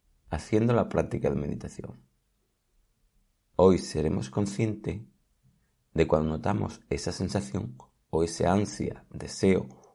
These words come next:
o expectativa de querer estar bien al hacer nuestra práctica, cuando estamos sintiéndonos mal en ese momento. Y gestionaremos todo eso para empezar nuestra práctica correspondiente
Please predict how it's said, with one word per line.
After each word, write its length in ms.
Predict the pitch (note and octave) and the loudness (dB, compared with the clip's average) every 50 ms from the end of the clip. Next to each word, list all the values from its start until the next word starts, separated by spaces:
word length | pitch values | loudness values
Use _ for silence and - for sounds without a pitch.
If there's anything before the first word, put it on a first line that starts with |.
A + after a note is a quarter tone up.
| _ _ | _ _
o 140 | - D2 D2 | -4 -4 -4
expectativa 880 | C2+ - - F2+ F#2+ - - C3 B2+ - A#2 G#2+ G2 F#2 F#2+ A#2 - - _ _ _ _ _ _ _ _ _ _ _ _ _ _ | -4 0 0 0 0 0 -2 -4 -2 0 0 0 2 0 -2 -4 -8 -12 _ _ _ _ _ _ _ _ _ _ _ _ _ _
de 240 | - F2 E2+ A2 A2 | -2 4 4 4 4
querer 360 | - G#2 G#2 F#2 F2+ F2+ E2 | 6 4 4 4 4 2 2
estar 400 | - - - - - G2+ G2+ G2+ | 0 -6 -6 -6 -4 -2 -2 0
bien 400 | G2+ G#2 G2 F#2 G2 A#2 A#2+ - - _ _ _ _ _ - | 0 0 0 0 -2 -4 -8 -14 -20 _ _ _ _ _ -4
al 100 | D#2+ D#2+ | -2 -2
hacer 300 | E2 - - - G#2 B2 | -2 -2 0 0 0 0
nuestra 360 | A#2+ A2 - - - - - | 0 -2 -4 -6 -8 -8 -6
práctica, 600 | - D#2+ D2 - - - _ - - G#2+ - _ _ _ _ _ _ _ _ | -6 -10 -10 -10 -14 -20 _ -16 -16 -16 -16 _ _ _ _ _ _ _ _
cuando 260 | - - - E2+ - - | -4 -2 -2 -2 -2 -4
estamos 540 | - - - G2+ G2+ A2 A#2 B2+ B2+ - - - | -8 -4 0 2 2 2 2 -2 -4 -6 -16 -18
sintiéndonos 680 | - - - - F2 E2+ D#2 D#2 - G#2+ A2 A2 G2+ F#2+ | -18 -12 -4 -2 0 0 0 2 0 2 2 2 2 2
mal 420 | F#2 F#2 G2 G#2+ A#2 C#3+ D#3+ - - _ _ - | 4 4 2 2 0 -2 -6 -8 -12 _ _ -4
en 140 | D#2+ D#2 | -2 -2
ese 180 | D#2 D#2 - - | -2 -2 -4 -4
momento. 480 | - - - - - - - - - _ _ _ _ _ _ _ _ _ _ _ _ _ _ _ _ _ - | -2 -2 -2 -4 -6 -8 -10 -14 -18 _ _ _ _ _ _ _ _ _ _ _ _ _ _ _ _ _ 0
Y 220 | A2+ A#2 A#2+ C3 - - - - | 0 0 0 0 -4 -10 -10 -8
gestionaremos 840 | - E2+ - - - F#2+ F2 D#2+ D#2+ F2 G2 G2+ G2 - - - - | -8 -8 -6 -6 -4 -2 -2 0 2 2 2 2 2 0 -4 -8 -6
todo 260 | - E2 E2+ F#2+ G#2+ | -4 -2 2 2 2
eso 360 | A2 G#2+ - - G#2+ B2 - - _ _ _ - _ _ | 2 0 -2 -6 -8 -8 -8 -16 _ _ _ -20 _ _
para 140 | - A#2 B2 | 0 2 2
empezar 380 | C3 C3 C#3 B2+ B2+ - F2+ F2 | 2 2 2 0 0 0 0 0
nuestra 340 | E2+ E2+ E2+ - - - | 0 -2 -4 -6 -6 -4
práctica 500 | - F2 F2+ - - - - - - - | 0 0 0 0 -2 -6 -6 -6 -6 -4
correspondiente 1160 | - - - - - - A2+ A#2+ - - - C3 A#2 - F2 F2 F2 F2+ F#2 - - G#2 G#2+ - | -4 -8 -8 -6 -4 -4 -6 -4 -4 -4 -2 0 0 2 2 2 2 0 -2 -4 -6 -6 -8 -8